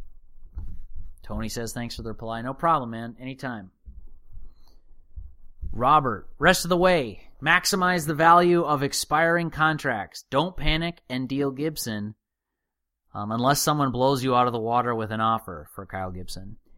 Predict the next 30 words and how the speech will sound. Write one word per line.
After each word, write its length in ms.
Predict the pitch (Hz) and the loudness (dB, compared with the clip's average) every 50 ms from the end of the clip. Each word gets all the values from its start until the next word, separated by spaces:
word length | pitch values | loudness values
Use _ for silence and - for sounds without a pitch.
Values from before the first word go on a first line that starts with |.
| - - - - - - _ _ _ _ - | -20 -20 -20 -20 -20 -20 _ _ _ _ -16
Then 320 | - 104 107 107 107 107 | -12 -10 -10 -8 -8 -8
Robert 300 | 104 107 110 113 113 113 | -6 -4 -4 -4 -4 -6
continues, 480 | - 117 113 104 - 117 117 113 110 - | -8 -8 -10 -8 -8 -8 -8 -8 -8 -8
he 80 | 110 | -8
says, 240 | 101 - 113 107 107 - - | -8 -6 -6 -8 -8 -6 -2
"And 480 | 156 170 175 151 135 131 139 135 - | 0 2 2 4 2 2 0 -2 -4
turn 220 | - 156 156 156 151 | -2 -2 0 0 2
Buxton 360 | 147 147 151 - - 160 147 | 2 2 0 0 -2 -2 -2
and 140 | 143 139 - | -2 -2 -2
Sano 240 | - 139 139 139 131 | -2 -2 0 0 2
back 400 | 117 131 135 156 165 - - - | 4 6 6 6 6 4 0 -8
into 260 | 147 143 143 139 135 | -6 -6 -4 -4 -4
cornerstones 680 | - - 147 147 147 135 - - 123 117 117 117 117 | -2 -2 -2 -2 -2 -2 -4 -6 -6 -6 -6 -6 -8
instead 240 | 117 110 - 131 131 | -8 -6 -2 -2 -2
of 80 | 127 - | 0 0
question 320 | 135 135 135 - - 120 | 2 0 0 0 -2 -6
marks. 400 | 110 101 85 76 - - - - _ _ _ _ - - - | -6 -6 -6 -8 -12 -18 -20 -20 _ _ _ _ -18 -10 -6
Maybe 240 | 120 127 135 135 | -4 -2 0 0
I'm 120 | 135 131 131 | 0 0 -2
delusional, 460 | 123 120 120 123 127 110 110 113 104 | -2 -4 -4 -4 -4 -4 -6 -8 -8
but 140 | 95 104 104 | -6 -6 -6
I 80 | 110 | -6
think 180 | 110 - 117 113 | -8 -8 -10 -8
they 120 | 113 110 | -8 -10
can 140 | - 120 113 | -8 -10 -10
compete 380 | - 107 101 - - 120 113 - | -10 -10 -10 -10 -10 -10 -10 -10
in 140 | 113 104 - | -12 -12 -12
twenty 240 | - 110 110 110 | -10 -8 -8 -6
nineteen." 500 | 104 104 104 101 - 110 101 92 87 87 - - _ - - - - - - - 95 | -6 -8 -8 -10 -12 -12 -12 -12 -14 -16 -18 -16 _ -6 -6 -6 -6 -8 -12 -12 -6
Nope, 380 | 95 107 139 170 208 - - | -2 2 2 2 2 4 4